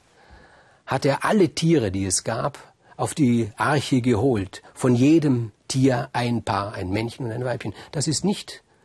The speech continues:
erzählt in der griechischen Version. Und wir fragen uns, wenn da alles vierzig Tage unter Wasser war,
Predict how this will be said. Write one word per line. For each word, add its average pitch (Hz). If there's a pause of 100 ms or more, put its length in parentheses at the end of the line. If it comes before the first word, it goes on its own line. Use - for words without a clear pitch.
(200)
erzählt 87 (360)
in 98
der 95
griechischen 95
Version. 98 (420)
Und 117
wir 123
fragen 127
uns, 127
wenn 117
da 117
alles 151
vierzig -
Tage 135
unter 117
Wasser 120
war, 120